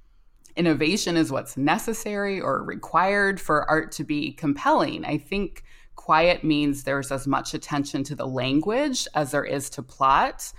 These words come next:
Um, I think it's about being as concerned with the internal lives of its characters, even more than flashier events externally.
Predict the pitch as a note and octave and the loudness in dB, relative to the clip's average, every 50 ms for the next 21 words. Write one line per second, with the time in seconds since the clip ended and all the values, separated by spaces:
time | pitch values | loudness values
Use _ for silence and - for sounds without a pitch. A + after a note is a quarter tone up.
0 | - - - - - - C3+ C#3 C#3 C#3 C3+ C3 C3 C3 - - C#3+ C#3+ C#3 - | -18 -18 -20 -20 -10 -2 0 2 2 4 2 2 0 -2 -2 -2 -4 -4 -4 -2
1 | - D3 C#3+ C#3+ D#3 C#3 - - - B2 C#3+ C#3 C#3 C3+ C3 C3 - - C#3+ C3+ | -2 -2 -2 -2 -4 -6 -6 -8 -4 0 2 4 4 4 2 0 -2 -4 -4 -2
2 | C3+ C3 C3 C#3 C3 - - - C#3+ C#3+ - - - C#3 C3+ C3+ C#3+ C#3 - D3 | -2 0 0 -2 -2 -4 -2 -2 -2 -2 -2 -2 -4 -4 -2 -4 -4 -6 -4 -4
3 | C#3+ C#3 C#3 C3+ - - - D3+ D3+ D3+ D#3+ F3 F3 E3 E3 E3+ E3+ F3 F3+ F3+ | -2 -2 -2 -4 -2 0 0 2 4 4 2 2 2 2 2 4 2 2 0 -2
4 | E3+ F3 E3 E3 F3+ F3 - - - - G3 G3 G3+ G3+ - - - G#3 G#3 G#3 | -4 -6 -6 -4 -6 -8 -8 -10 -6 -2 -2 0 -2 -2 -4 -6 -4 -2 -2 -2
5 | G#3 G#3+ G#3+ G#3+ - - - - - D#3+ C#3 D#3 D3+ D3 C#3+ C#3+ C#3 C#3+ C#3+ C#3 | -2 -2 -4 -6 -8 -10 -6 -2 0 2 2 2 2 2 2 2 4 4 4 4
6 | C#3 D3 C#3+ C#3 C#3 C3+ C3+ C3+ C3+ C3+ B2+ - - - D3+ D3 D3 C#3 - - | 4 2 2 0 0 2 2 2 2 0 0 -2 2 4 4 4 4 0 -2 -2
7 | C#3+ D3 C#3 C#3 C3+ C#3 C3+ C3+ C#3 - - C#3 - - - - C3 C3+ C3+ D3 | 0 2 2 2 2 0 -2 -2 -2 -4 -8 -2 2 4 4 4 4 2 2 2
8 | D#3 F3+ F#3+ G#3 A3+ B3 C4 - | 0 0 0 -2 -2 -4 -6 -6